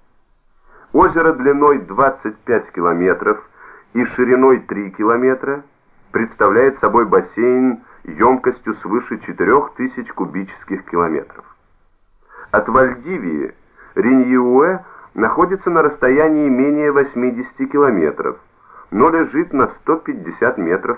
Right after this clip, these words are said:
выше города. Двадцать второго мая первые пять километров верховья Сан-Педро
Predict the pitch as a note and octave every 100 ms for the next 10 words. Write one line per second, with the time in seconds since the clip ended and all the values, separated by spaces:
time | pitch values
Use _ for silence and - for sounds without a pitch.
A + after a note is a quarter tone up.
0 | - D2+ D#2 - G2 C#2+ B1+ A1 G1+ -
1 | _ _ _ _ _ _ _ _ _ _
2 | _ _ _ _ _ _ _ _ _ _
3 | _ _ _ - F2 E3+ - G#2 - -
4 | D#2 B2+ E2+ C#2+ D#2 D#2 F2 G2+ - -
5 | _ _ _ _ - F3 D3+ C3 G2+ -
6 | C3 - - F2+ F2+ F2+ G#2 G#2 G2 -
7 | - F2 F#2 - A2 E2+ D2+ D2 C#2+ -
8 | - D#3+ D#3 D#3+